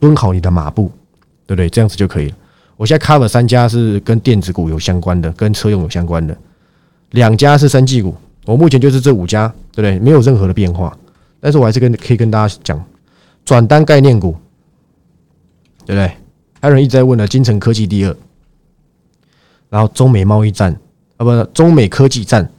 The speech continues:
我也选好了，好吧？什么小精锐什么，反正很多东西我都在 schedule 里面，但是在很多消息面还没厘清之前呢，我都先以这些这个数目为，为一个，为一个基准点，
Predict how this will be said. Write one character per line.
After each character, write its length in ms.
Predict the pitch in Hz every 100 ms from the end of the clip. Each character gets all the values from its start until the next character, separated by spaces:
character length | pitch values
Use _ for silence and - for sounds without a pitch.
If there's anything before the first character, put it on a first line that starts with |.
| _
我 180 | - 120
也 80 | 123
选 240 | - 95
好 200 | 104 92
了， 120 | 76 - _ _ _ _ _ _ _
好 100 | 90
吧？ 80 | 92
什 120 | 95
么 60 |
小 200 | 98 95
精 160 | 95 131
锐 100 | 131
什 80 | 95
么， 80 | 92 - _ _ _
反 140 | 120
正 140 | 143 139
很 80 |
多 100 | 120
东 160 | 139 139
西 120 | 139
我 100 | 113
都 180 | 104 120
在 220 | 117 113
schedule 440 | 101 95 110 98 87
里 100 | 80
面， 180 | 87 85
但 100 | 123
是 280 | 123 123 110 - _ _ _ _ _
在 180 | 143 123
很 80 |
多 120 | 104 127
消 140 | 131
息 120 | 117
面 100 | 117
还 80 | 110
没 100 | 110
厘 120 | 101
清 140 | 98 101
之 120 | 104
前 180 | - 76
呢， 80 | 80 _ _
我 100 | 98
都 100 | 120
先 160 | 120 127
以 120 | 92
这 140 | 78 107
些 240 | 101 98
这 80 | 90
个 260 | 85 80 - _ _ _ _ _ _ _ _ _ _ _
数 200 | - 139
目 160 | 117 95
为， 300 | 85 92 -
为 180 | 92 92
一 80 | 90
个， 420 | 98 90 87 - _
为 120 | 95
一 40 | 95
个 80 | 98
基 180 | 110
准 160 | 101 90
点， 160 | 127